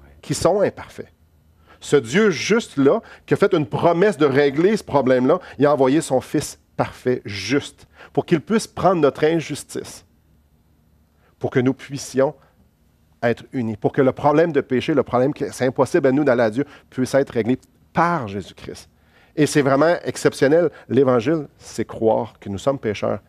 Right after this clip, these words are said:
et qu'il a tout fait pour nous recouvrir de la justice de Christ. Et pour que ce, ce grand gouffre-là soit complètement anéanti par la grâce, l'amour,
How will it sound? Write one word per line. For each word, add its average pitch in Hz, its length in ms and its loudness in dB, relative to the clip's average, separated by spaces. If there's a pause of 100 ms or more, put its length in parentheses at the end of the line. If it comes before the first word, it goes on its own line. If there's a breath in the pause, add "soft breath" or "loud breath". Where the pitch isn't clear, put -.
et - 80 -12
qu'il - 140 -6
a 101 40 -2
tout - 180 -20
fait - 280 -10 (320 soft breath)
pour 110 200 -8
nous 110 300 -2 (100)
recouvrir 127 640 0
de 107 40 -6
la 104 100 0
justice 104 580 -8 (100)
de 85 120 -18
Christ. - 360 -12 (200 loud breath)
Et 135 80 -2
pour - 160 -2
que 127 100 -4
ce, 123 160 -2 (1300 soft breath)
ce - 120 -4
grand 143 240 2
gouffre-là 123 420 0
soit 104 300 -6 (160)
complètement 117 360 0 (160)
anéanti 127 680 0
par 113 280 -2
la 95 120 0
grâce, 113 480 -4
l'amour, 107 540 -4